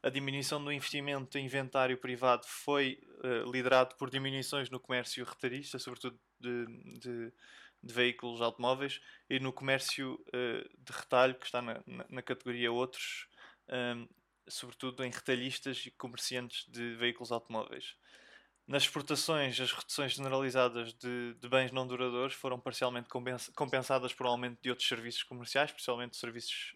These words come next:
eh, financeiros. A diminuição de despesas federais refletiu principalmente uma diminuição das despesas em defesa e em bens, serviços e serviços intermédios.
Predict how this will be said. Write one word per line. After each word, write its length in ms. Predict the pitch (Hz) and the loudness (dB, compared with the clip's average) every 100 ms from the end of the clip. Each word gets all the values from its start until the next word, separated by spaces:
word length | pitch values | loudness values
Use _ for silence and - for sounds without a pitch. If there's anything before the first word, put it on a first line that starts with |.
| - | -10
eh, 200 | 110 98 | -8 -6
financeiros. 680 | - 123 117 - 131 - - - - - - - _ - | -6 -4 0 6 6 6 -6 -14 -18 -18 -20 -20 _ 0
A 100 | 131 | 2
diminuição 680 | 147 143 143 139 156 147 139 | 4 2 0 2 2 0 -2
de 180 | 139 - | -10 -8
despesas 680 | - - 156 147 143 139 135 | -6 0 6 6 6 2 2
federais 540 | - - 139 139 135 127 | 0 0 8 8 8 6
refletiu 460 | - - 135 139 131 | -2 -2 -2 -2 -2
principalmente 500 | 139 - 139 139 135 | -2 2 2 2 -2
uma 100 | 127 | -4
diminuição 400 | 127 135 - 131 | -4 -4 -4 -4
das 140 | 127 | -4
despesas 560 | - - 135 123 123 127 | -4 0 0 0 -4 -2
em 120 | 127 | -2
defesa 600 | - 139 131 131 127 - | 0 2 2 2 0 0
e 180 | 131 123 | -6 -4
em 120 | 120 | -2
bens, 480 | 123 127 127 - - | 4 4 4 -4 -6
serviços 520 | - 120 123 - - - | -6 -6 -6 -6 -8 -8
e 60 | |
serviços 400 | 123 123 123 - | -2 -2 0 -4
intermédios. 640 | 127 - 127 135 151 151 | -6 -2 0 0 0 -8